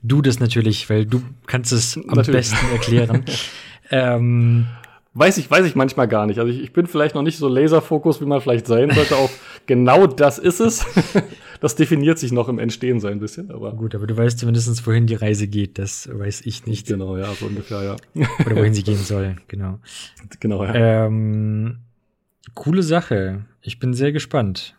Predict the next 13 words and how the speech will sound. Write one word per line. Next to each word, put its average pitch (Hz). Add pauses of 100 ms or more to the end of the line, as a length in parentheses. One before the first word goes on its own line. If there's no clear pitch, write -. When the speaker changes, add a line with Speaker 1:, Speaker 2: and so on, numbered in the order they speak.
Speaker 1:
Ich -
bin 117
sehr 123
gespannt. 123
Also 110
eigentlich 151
so 131
diese 123
ganzen 120
Tools 143
in 123
einem 127
vereint, 127